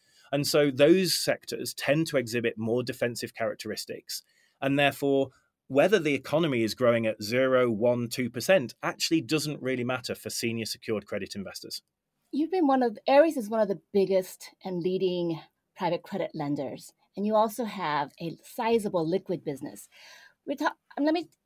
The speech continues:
Speaker 2: bring up the example Ardonagh, which even a few months ago, we were expecting to go to the private credit lenders and perhaps even be the biggest private credit loan ever. And instead now,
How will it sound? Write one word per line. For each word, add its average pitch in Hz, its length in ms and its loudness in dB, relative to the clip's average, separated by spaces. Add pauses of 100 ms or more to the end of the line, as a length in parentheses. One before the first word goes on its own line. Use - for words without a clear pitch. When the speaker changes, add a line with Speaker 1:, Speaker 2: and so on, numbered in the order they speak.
(160)
Speaker 2:
bring 233 180 4
up 214 140 0
the 202 60 0
example 170 440 0
Ardonagh, 165 560 -2 (220)
which 202 340 -2
even 302 280 0
a 302 60 0
few 262 220 -2
months 196 300 -2
ago, 175 180 -2
we 180 140 0
were 175 100 2
expecting 175 560 -4
to 180 80 -6
go 165 240 0
to 165 100 -2
the 147 60 -6
private 160 400 -6
credit - 320 -6
lenders 147 480 -4 (160)
and - 120 -12
perhaps 220 300 0
even 214 200 -2
be 208 100 -2
the 170 140 -4 (120)
biggest 202 460 0 (600)
private 180 280 -2
credit 185 320 -2
loan 156 360 -2 (100)
ever. - 340 -4 (400)
And 208 140 0
instead 285 360 0
now, 185 360 0